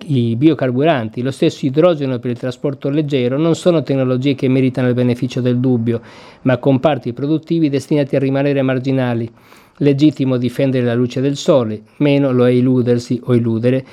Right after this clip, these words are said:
che possano cambiare le regole del gioco una transizione che sarà prevalentemente elettrica, non solo per decreto ma soprattutto per scelta delle aziende a livello globale. Anche in questo caso prendere tempo, eh,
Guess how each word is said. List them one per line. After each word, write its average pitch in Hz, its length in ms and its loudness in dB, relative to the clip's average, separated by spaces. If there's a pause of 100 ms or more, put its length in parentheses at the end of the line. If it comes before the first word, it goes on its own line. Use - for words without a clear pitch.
(180)
che 151 120 2
possano 147 340 2
cambiare 139 360 2
le 131 140 2
regole 139 280 2
del 143 140 2
gioco 147 240 0
una 139 120 2
transizione 139 720 2
che 123 120 -6
sarà 135 240 -2
prevalentemente 143 800 0
elettrica, 123 640 0 (440)
non 135 240 2
solo 139 300 2
per 123 160 -2
decreto 139 540 -2
ma 123 120 0
soprattutto 135 580 -2
per 143 140 -2
scelta 131 320 0
delle 131 180 2
aziende 120 380 0
a - 20 4
livello 113 300 2
globale. 104 460 -2 (520)
Anche 127 240 0
in 120 60 2
questo 127 300 -2
caso 131 340 0
prendere 131 400 -2
tempo, 131 600 0
eh, 120 280 -6